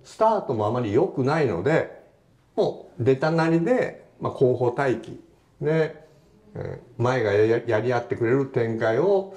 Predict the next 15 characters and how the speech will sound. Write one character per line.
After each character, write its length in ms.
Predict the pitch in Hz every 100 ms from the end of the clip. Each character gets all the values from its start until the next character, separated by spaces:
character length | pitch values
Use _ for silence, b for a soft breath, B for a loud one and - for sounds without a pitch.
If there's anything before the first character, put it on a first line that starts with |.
| B B _
え 800 | 98 92 90 87 85 85 85 - -
ー、 60 | 104
待 180 | 101
っ 160 | - -
て、 280 | 87 - - -
さ-、 200 | - - -
え 260 | 90 78 82
ー、 40 |
追 100 | 98
い 20 | 95
込 160 | 101 92
み 120 | 92
の 160 | 85
手 140 | 82 107
に 200 | 85